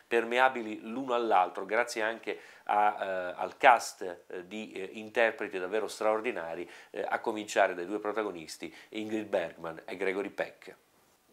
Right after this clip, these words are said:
Constance Patterson, interpretata da Ingrid Bergman, è una giovane dottoressa che lavora presso una clinica psichiatrica, eh, e, mm, che viene,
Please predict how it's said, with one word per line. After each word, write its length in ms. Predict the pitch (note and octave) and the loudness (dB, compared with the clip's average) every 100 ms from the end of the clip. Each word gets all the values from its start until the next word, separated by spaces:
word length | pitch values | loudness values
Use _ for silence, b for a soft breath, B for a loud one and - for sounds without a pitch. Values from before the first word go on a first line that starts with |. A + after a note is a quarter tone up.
| _ _ | _ _
Constance 800 | D#3 D#3+ C#3+ - C#3 B2+ - B2+ | 2 2 0 0 0 0 0 -2
Patterson, 720 | - E3 D#3+ E3+ E3+ - D#3 | 4 4 4 0 -2 -2 -2
interpretata 500 | G#2+ G#2 F#2+ G#2+ G#2+ | 0 -2 0 0 2
da 220 | F#2+ F#2+ C2+ | 2 2 0
Ingrid 400 | G2+ G2+ G#2 G2+ | -10 -10 -10 4
Bergman, 600 | C3 C#3+ A#2+ A2+ G2+ G2 | 6 6 6 0 0 -2
è 100 | A2 | -2
una 220 | G#2+ G#2 | -2 -2
giovane 420 | G2 C#3 C3 G#2+ | 2 4 4 2
dottoressa 640 | G2 A#2 C3+ A#2+ F#2 - F#2 | -2 -2 2 2 2 -4 -6
che 80 | F#2 | -2
lavora 300 | F#2+ A2+ G2 | 0 2 2
presso 420 | G#2 - G2 - | 0 -2 -4 -4
una 160 | G2+ F#2+ | -6 -6
clinica 380 | A2+ A2 G#2 F#2+ | -4 -4 -2 -2
psichiatrica, 920 | - - - G2 D#2 - E2+ G2 F#2+ B B B B | -2 -6 0 2 2 0 -4 0 0 B B B B
eh, 460 | G#2 G2+ G2 G2+ A2 | -2 2 2 0 0
e, 800 | G#2+ G#2 G2+ G2+ G2 G2 F#2+ F#2 | 0 2 2 0 2 2 0 -2
mm, 360 | F#2 F2+ F2 E2 - E2 - - - - | -10 -14 -14 -16 -18 -20 -20 -20 -20 -6
che 120 | C3 | -2
viene, 360 | C3+ D#3+ B2+ | 2 4 4